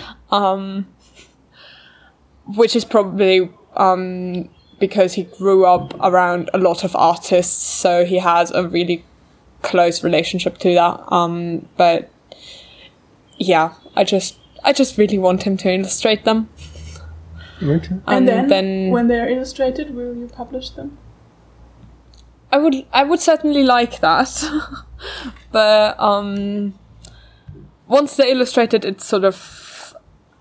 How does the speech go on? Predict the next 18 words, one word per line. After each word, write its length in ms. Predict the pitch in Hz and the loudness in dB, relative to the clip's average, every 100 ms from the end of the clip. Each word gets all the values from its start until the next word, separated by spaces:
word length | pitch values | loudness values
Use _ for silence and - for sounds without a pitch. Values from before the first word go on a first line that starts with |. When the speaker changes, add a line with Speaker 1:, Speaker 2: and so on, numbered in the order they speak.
| - | -4
Speaker 1:
a 80 | 220 | -4
thing 400 | - 220 202 196 | 0 0 2 2
that's 320 | 185 185 - | 2 2 0
not, 400 | 202 196 190 190 | 0 0 -2 -2
not 380 | 208 196 180 - | 0 0 0 -4
in 120 | 185 | -2
my 140 | 175 180 | -2 -2
hands 360 | 180 170 165 | -4 -4 -4
anymore. 420 | 170 165 160 - 196 | -4 -4 -4 -4 -6
Speaker 2:
Mm. 460 | 160 135 131 131 131 | -6 -8 -8 -10 -4
Speaker 3:
Yeah, 260 | 240 220 202 | -2 -2 -4
I 60 | |
know. 260 | 202 202 202 - _ _ _ - | -10 -12 -16 -20 _ _ _ -6
Speaker 2:
Before 1040 | 147 143 170 170 170 165 156 139 - - - _ | -4 0 4 6 6 6 4 0 -4 -10 -20 _
you 400 | 139 135 131 123 120 | -6 0 2 2 0
publish 680 | - 123 120 113 - - - - _ _ - | -2 0 0 0 -2 -10 -12 -20 _ _ -16
your 300 | 123 123 120 | -2 0 0
work, 580 | 110 113 101 98 - | 2 2 4 2 -2